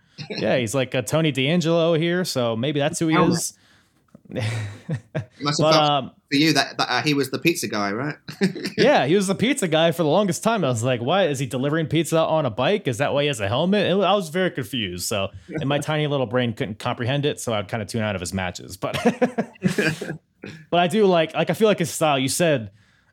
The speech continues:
Speaker 2: earlier that his style has kind of evolved to more strike base, even though he does do a lot of high flying still. I
Speaker 1: Yeah,
Speaker 2: feel
Speaker 1: he's
Speaker 2: like the, the, all the knees and stuff that he does, the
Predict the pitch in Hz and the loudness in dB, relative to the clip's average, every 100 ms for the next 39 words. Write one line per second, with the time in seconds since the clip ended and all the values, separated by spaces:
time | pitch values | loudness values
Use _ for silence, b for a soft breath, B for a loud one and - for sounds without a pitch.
0 | _ 147 147 135 123 113 110 113 - 131 | _ 2 4 4 2 0 -2 -2 -2 0
1 | 123 110 - 123 104 95 107 107 107 90 | 2 0 -2 -2 -2 -2 0 2 0 -2
2 | - 101 101 95 87 - 117 110 117 - | -6 -2 -2 -2 -4 -4 -2 -2 -2 -2
3 | 123 127 - - 165 190 180 147 151 - | 0 -2 -6 -2 2 4 2 2 0 0
4 | 131 120 113 107 110 110 104 117 - 143 | -2 0 0 -2 -2 -2 -2 -4 -4 -2
5 | 143 147 b b b - - 165 165 147 | -2 -4 b b b -4 -2 0 2 2
6 | 127 - 120 101 113 101 - 120 123 107 | -2 -4 -6 -4 -4 -4 -4 -4 -2 -2
7 | 101 117 123 123 104 123 - 131 120 117 | 0 0 2 0 0 -4 -2 -2 -2 -2
8 | 113 107 110 110 110 110 98 95 | -2 -2 0 0 0 -2 -4 -8